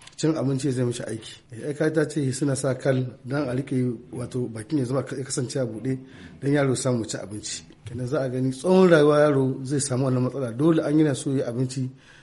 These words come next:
sai ya yi wannan da ake ce masa physiotherapy, wato sai ya samu ya ta shashafa bakin da wannan abubuwan na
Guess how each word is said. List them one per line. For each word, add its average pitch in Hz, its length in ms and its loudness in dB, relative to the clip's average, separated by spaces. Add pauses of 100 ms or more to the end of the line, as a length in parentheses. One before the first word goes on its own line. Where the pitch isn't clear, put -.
sai - 180 -4
ya 147 60 0
yi 151 80 4
wannan 139 160 2
da 131 80 2
ake 131 140 -4
ce 127 120 -6
masa 120 200 -4
physiotherapy, 120 840 -4
wato 113 360 -8 (300)
sai - 220 -8
ya 139 120 2
samu 135 360 -2
ya 127 140 -2
ta 127 340 -2 (460)
shashafa 120 640 -6
bakin 110 420 -8
da 117 180 -6 (200)
wannan 127 300 -4
abubuwan 120 380 -6
na 120 80 -4